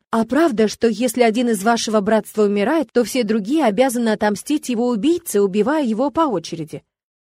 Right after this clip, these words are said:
На скептическое «Это как?» Вадис выдал как само собой разумеющееся. «Но вы же умеете воскрешать кого-либо из мертвых.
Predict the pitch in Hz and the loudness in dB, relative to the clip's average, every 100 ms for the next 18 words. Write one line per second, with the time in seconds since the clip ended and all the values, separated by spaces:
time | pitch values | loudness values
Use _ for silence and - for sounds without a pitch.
0 | _ _ _ _ 202 202 - 202 220 - | _ _ _ _ -6 -6 -6 -8 -8 -8
1 | 202 - 185 170 - _ _ 220 202 - | -10 -6 -6 -6 -12 _ _ -6 -6 -8
2 | - 165 190 - _ _ _ _ _ 349 | -4 -2 -2 -6 _ _ _ _ _ 0
3 | 415 339 330 370 320 302 277 - 269 349 | 2 0 -2 -2 -2 -2 -4 -2 -4 -2
4 | 262 220 269 202 190 175 175 - 180 - | -4 -4 -4 -4 -6 -6 -8 -10 -14 -14
5 | - _ - 311 330 311 262 294 392 403 | -18 _ 2 4 6 4 2 2 2 2
6 | 277 254 - 262 - 403 - 285 247 330 | 0 0 0 -2 2 0 2 0 2 2
7 | 277 311 - 226 180 - 180 - | 2 0 0 -2 -2 -4 -10 -10